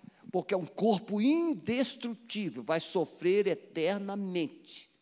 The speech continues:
É o fogo que não se apaga,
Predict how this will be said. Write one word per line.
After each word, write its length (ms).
É 80
o 80
fogo 460
que 140
não 160
se 160
apaga, 520